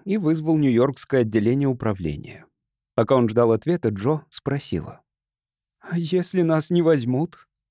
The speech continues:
«Вот и я этого боюсь». Они знали, что лунные компании редко соглашаются брать на работу тех, кто однажды уехал. Требования к физической выносливости в таких случаях резко повышались. «Алло,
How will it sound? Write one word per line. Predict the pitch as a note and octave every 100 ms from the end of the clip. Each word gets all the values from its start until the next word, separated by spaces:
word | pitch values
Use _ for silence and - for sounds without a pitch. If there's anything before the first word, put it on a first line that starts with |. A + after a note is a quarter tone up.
| _ _ _ -
«Вот | G#2+ C3 -
и |
я | D#3 A2 A2+
этого | A2+ F#2 F2+
боюсь». | A2 F#2+ D2+ - - - _ _ _ _ _ _ _ _ _ _ _ _ _ _ -
Они | D#3 D#3+
знали, | C#3 F3 G3+ C3
что | A2+ - D3
лунные | D3 C3+ C3+
компании | D#3 D3+ F#3+ G3+ G3 F#3
редко | E3 A#2+ -
соглашаются | G#2 A#2+ A#2+ B2 B2 G#2+ A#2
брать | A#2+ B2+ G#2
на | A#2
работу | C3 B2 G#2+ A#2
тех, | G3 G3+ -
кто | C3+
однажды | A#2 G#2+ B2+ -
уехал. | A#2+ G#2+ E2 F2+ - - - _ _ _ -
Требования | F3+ D#3+ C3+ B2+ B2
к | -
физической | B2+ C3 C#3 - C3+
выносливости | A2+ C3 E3+ F#3 F3 -
в | D#3
таких | D#3+ D#3+ -
случаях | D3+ D3+ D#3 C#3+
резко | G#2+ G#2+ - - A2 - -
повышались. | A2 F#2 - D2 - - - - _ _ _ _ _ _ -
«Алло, | B2+ F3 C3+